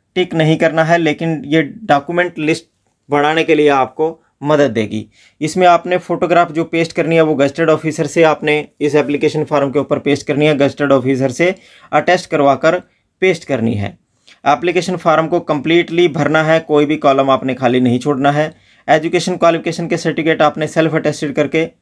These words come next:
अटैच करने हैं। आपके पास यदि एससी, एसटी, ओबीसी या ईडब्ल्यूएस का कोई सर्टिफिकेट है, वो आपने ज़रूर लगाना है। आइडेंटिफिकेशन जो क्लियरली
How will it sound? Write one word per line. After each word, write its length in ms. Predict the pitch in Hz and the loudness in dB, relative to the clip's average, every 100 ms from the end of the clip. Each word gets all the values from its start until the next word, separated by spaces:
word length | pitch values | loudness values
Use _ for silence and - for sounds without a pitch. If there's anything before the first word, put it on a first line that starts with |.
| _ | _
अटैच 320 | 139 - 147 | -4 0 -2
करने 260 | - 147 151 | -2 -2 -2
हैं। 320 | 151 165 - _ _ _ _ _ _ | 0 -4 -6 _ _ _ _ _ _
आपके 480 | 139 151 160 - 180 | 2 2 0 -2 0
पास 340 | 175 170 170 175 | 2 2 2 0
यदि 220 | 170 170 | 2 2
एससी, 320 | - 160 170 | 2 0 0
एसटी, 260 | 165 165 175 | -2 0 0
ओबीसी 560 | 160 151 151 151 165 | 2 2 0 0 2
या 140 | 165 156 | 4 2
ईडब्ल्यूएस 500 | 160 160 151 160 156 | 0 0 0 0 -2
का 80 | 156 | -2
कोई 160 | 139 135 | -6 -4
सर्टिफिकेट 420 | 143 139 143 151 | -2 0 -2 0
है, 80 | 135 | 0
वो 180 | 127 | 4
आपने 300 | 135 131 139 | 2 2 -2
ज़रूर 220 | 135 143 143 | -2 0 2
लगाना 320 | 135 139 143 | 2 2 2
है। 180 | 147 156 _ _ - | -2 -8 _ _ -4
आइडेंटिफिकेशन 920 | 151 165 160 190 180 165 175 170 165 - | 0 0 2 0 0 -4 -2 -4 -6 -10
जो 200 | 135 156 | -2 -2
क्लियरली 640 | 151 165 185 175 185 190 | 0 2 2 2 2 2